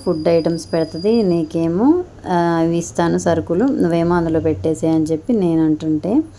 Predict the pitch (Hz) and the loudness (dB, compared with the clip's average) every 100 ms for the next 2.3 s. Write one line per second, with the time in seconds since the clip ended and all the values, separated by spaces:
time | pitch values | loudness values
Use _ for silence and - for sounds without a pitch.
0 | - - - - - - - - - - | -20 -20 -20 -20 -20 -20 -20 -20 -20 -20
1 | - - - - - - - 175 170 - | -20 -20 -20 -20 -20 -8 2 4 2 0
2 | 185 220 262 | 2 4 2